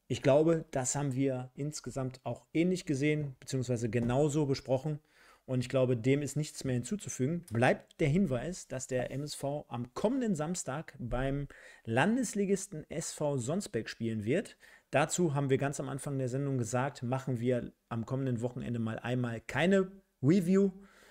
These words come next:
beziehungsweise keine neunzehn null zwei Ausgabe, denn ich möchte einfach mal Tatort gucken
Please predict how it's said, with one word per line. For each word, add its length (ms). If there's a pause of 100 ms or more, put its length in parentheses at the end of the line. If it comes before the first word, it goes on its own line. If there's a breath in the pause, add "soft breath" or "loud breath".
(140 loud breath)
beziehungsweise 600
keine 460
neunzehn 400
null 120
zwei 300
Ausgabe, 500
denn 480 (1300 loud breath)
ich 120
möchte 220
einfach 180
mal 120
Tatort 420
gucken 320